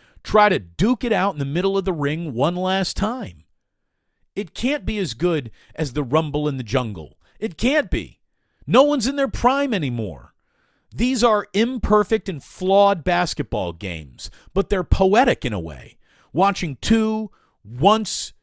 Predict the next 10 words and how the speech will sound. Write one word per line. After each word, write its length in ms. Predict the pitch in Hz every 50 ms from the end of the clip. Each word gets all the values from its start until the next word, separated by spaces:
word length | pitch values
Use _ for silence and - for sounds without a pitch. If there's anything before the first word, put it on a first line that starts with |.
| _ _ _ - 117
glorious 720 | 107 151 180 196 208 214 214 208 208 196 190 180 - - - - _ _ _ _
prize 420 | - 185 208 208 208 202 196 -
fighters 600 | - - 160 143 135 127 135 135 147 151 - - - _ _ _ _ _
trying 240 | - - 208 196 190
to 60 | 175
throw 460 | - - - - 175 196 208 208 208 208
down 460 | 190 196 196 180 170 170 165 151 123
one 220 | 131 185 202 196
last 380 | 190 190 185 185 180 165 - -
time. 400 | 180 175 160 127 90 73 -